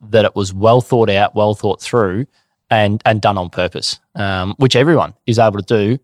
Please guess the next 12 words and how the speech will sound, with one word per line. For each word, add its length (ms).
because, 320
like 200
you 100
said 220
at, 80
at 160
the 80
start, 440
uh, 260
that 280
universal 400
design 440